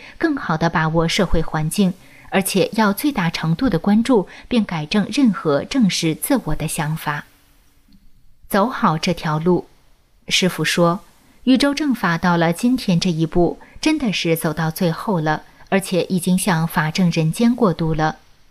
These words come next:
我在历史上说过的话都在兑现，我没有讲预言，但是我讲了宇宙整个正法形式一步一步到最后，你们看吧，都在兑现。出自大法红传二十五周年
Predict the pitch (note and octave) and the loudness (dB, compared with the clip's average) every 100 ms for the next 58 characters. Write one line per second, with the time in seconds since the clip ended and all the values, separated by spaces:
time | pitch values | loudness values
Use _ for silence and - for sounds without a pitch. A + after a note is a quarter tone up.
0 | _ _ _ - B3 C4+ C#4 D4 - D#3 | _ _ _ -2 0 0 0 0 0 0
1 | - F3+ F3 - A3 A3+ F3+ - F#3 E3 | 0 2 2 0 0 0 0 -2 -2 -2
2 | E3+ A3 A3+ F3 D#3+ F3 E3 F3+ E3 - | -2 -2 -2 -2 0 0 0 0 -2 -6
3 | - - G#3 G3 F3+ A3 C4 F#3+ D#3+ G3 | -20 -4 0 2 4 4 2 0 0 0
4 | A3+ - D#3 D#3+ F#3+ - - C#4 - A3+ | 0 2 0 0 -4 -12 0 2 4 2
5 | A#3+ G#3 D#3+ E3 E3+ - F3+ E3 G#3 F3 | 2 0 0 2 0 2 0 2 2 2
6 | - F#3+ E3+ B3 A3+ D4 G3+ E3+ D#3+ F3 | 2 2 2 0 2 2 2 -2 -2 0
7 | E3 - F#3 - - - G3 G3 G3+ C4+ | 0 2 2 0 -6 -4 2 4 4 2
8 | - E3 D#3+ E3+ E3 E3+ - E3 D#3+ - | 2 0 2 0 0 -4 0 0 0 0
9 | E3 - - _ - F#3+ D#3+ E3 - E3+ | 0 -2 -16 _ 2 2 2 -2 -2 -2
10 | D#3+ D#3 - _ A#3+ B3 F#3+ D#3 E3+ D#3 | 0 -2 -6 _ 0 2 0 -2 -2 -2
11 | - E3 G#3 - _ _ _ - - A#3 | -2 -2 -4 -10 _ _ _ -20 -2 0
12 | A3+ G#3 F#3+ A#3 F3+ E3+ - E3+ F#3+ F3 | 2 0 0 -2 0 -4 -2 -2 0 0
13 | E3+ A#3+ A3 B3+ F3+ B3 B3+ G3+ D3+ | 0 -2 -2 -2 -2 0 2 2 0